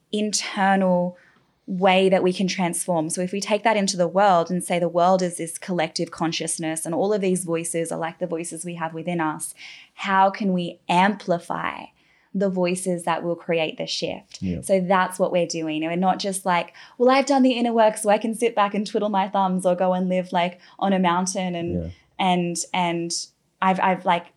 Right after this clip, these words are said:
Speaker 1: done my part." It's
Speaker 2: Yeah.
Speaker 1: like, "No, no, you do that. And then through your authentic way, amplify your voice."
Speaker 2: Yeah.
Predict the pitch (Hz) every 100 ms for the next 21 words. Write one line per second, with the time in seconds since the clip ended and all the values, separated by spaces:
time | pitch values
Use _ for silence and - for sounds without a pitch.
0 | 180 - 180 185 175 - 196 262 190 170
1 | 190 190 185 190 220 226 226 175 175 _
2 | - 196 190 220 240 185 196 302 - -
3 | _ - 208 202 185 190 190 196 190 185
4 | 190 226 220 190 190 190 185 185 180 170
5 | 247 - - 196 240 240 220 202 196 180
6 | 175 175 170 170 165 - - - - 92